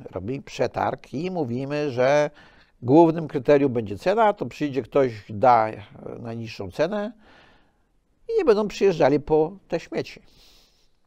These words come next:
Jak to często się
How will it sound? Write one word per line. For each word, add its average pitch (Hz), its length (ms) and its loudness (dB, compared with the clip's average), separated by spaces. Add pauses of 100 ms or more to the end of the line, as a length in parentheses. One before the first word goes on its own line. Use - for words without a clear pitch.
(540)
Jak - 300 -14
to 170 260 -12 (140)
często - 640 -10
się 90 300 -10